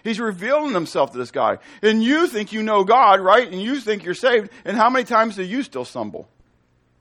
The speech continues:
Well, you got this guy. He's full of himself. Okay? But anyways, but his response to all this is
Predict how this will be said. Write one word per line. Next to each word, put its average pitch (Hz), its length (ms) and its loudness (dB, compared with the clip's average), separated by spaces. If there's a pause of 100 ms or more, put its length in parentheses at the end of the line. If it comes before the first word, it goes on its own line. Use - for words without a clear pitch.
(560)
Well, 233 160 -2
you 254 60 -6
got 254 160 0
this 214 160 0
guy. 175 340 0
He's 220 120 -8
full 285 240 -4
of 359 80 -4
himself. 139 440 -6 (920)
Okay? 170 280 -2 (220)
But 214 120 -2
anyways, 226 260 4
but 190 180 -6 (220)
his 269 220 -2
response 269 500 0
to 202 80 2
all 156 120 6
this 147 220 -4 (240)
is 147 220 -10